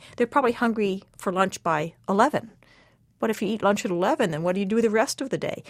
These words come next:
Well, you have a second lunch at three. So the, the timing can shift according to when you're scheduling. But I'd have you think about having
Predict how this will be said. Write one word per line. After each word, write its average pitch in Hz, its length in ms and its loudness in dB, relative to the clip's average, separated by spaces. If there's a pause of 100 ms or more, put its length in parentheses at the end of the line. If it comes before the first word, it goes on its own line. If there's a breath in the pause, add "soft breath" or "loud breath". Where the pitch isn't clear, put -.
(100)
Well, 180 100 2
you 190 80 0
have 190 240 0
a 185 60 -6
second - 480 -2
lunch 139 260 -6
at - 140 -6
three. - 680 -2 (360 loud breath)
So 233 340 6
the, 220 260 2
the 247 120 2
timing 311 580 0
can 226 180 -4
shift - 380 -2
according 208 400 -2
to 202 120 -8
when 170 180 -4
you're - 100 -6
scheduling. 180 520 -2
But 180 220 0 (240 loud breath)
I'd - 120 2
have 330 180 0
you 269 100 0
think 254 240 0
about 170 300 4
having 180 400 0